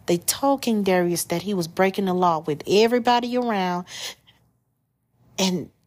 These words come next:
they said, "You know what? We got witnesses. So now you can't revoke on what you signed.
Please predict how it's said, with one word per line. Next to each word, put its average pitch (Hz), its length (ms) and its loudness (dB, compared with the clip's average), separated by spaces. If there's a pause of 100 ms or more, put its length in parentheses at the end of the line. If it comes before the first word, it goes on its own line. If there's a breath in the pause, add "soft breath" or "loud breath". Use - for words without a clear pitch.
(180)
they 208 160 0
said, 208 300 -2
"You 226 60 -2
know 220 200 2
what? 262 300 -2
We 180 80 -2
got 196 260 2
witnesses. 220 680 -2 (480 loud breath)
So - 180 0
now 196 180 0
you 196 180 0
can't 226 220 2
revoke 233 420 0
on 185 100 0
what 185 160 0
you 196 120 -4
signed. 196 540 -4